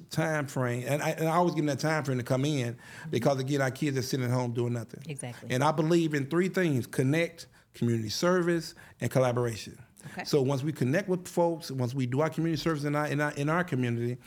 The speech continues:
Speaker 1: and once we collaborate with other, uh, organizations as well as, uh, fraternity and sorority, hey, that would also bring all the pieces in to keep them busy throughout
Speaker 2: Mm-hmm.
Speaker 1: the whole summer to, to get us ready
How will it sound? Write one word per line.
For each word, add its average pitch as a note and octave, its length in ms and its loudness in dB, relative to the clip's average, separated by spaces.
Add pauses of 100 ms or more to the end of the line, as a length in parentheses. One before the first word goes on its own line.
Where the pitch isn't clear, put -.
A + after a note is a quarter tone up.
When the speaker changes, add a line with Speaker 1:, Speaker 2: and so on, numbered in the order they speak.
(220)
Speaker 1:
and B2+ 100 2
once C3 140 2
we C3 60 -2
collaborate C#3 460 2
with B2+ 180 -4
other, D3 400 0 (100)
uh, B2 200 2 (140)
organizations C3 580 2
as B2 160 0
well B2+ 240 0
as, B2 240 -2
uh, A#2+ 260 -2 (120)
fraternity C3+ 480 -2
and B2 100 -4
sorority, C3+ 480 0 (400)
hey, E3+ 280 0 (320)
that D#3 200 4
would D3+ 160 0
also F3+ 400 0
bring C3+ 260 0
all C3+ 220 2
the C3 80 -2
pieces B2 320 -4
in B2+ 320 2
to A#2 80 -6
keep C#3 220 -2
them A#2 180 2
busy A2+ 500 0 (140)
throughout C#3 240 0
Speaker 2:
Mm-hmm. B2+ 40 -8
Speaker 1:
the A#2+ 80 0
whole A#2+ 180 2
summer B2 320 0
to, A2+ 260 -4 (160)
to - 80 -2
get B2 240 2
us A#2 140 -4
ready B2+ 340 0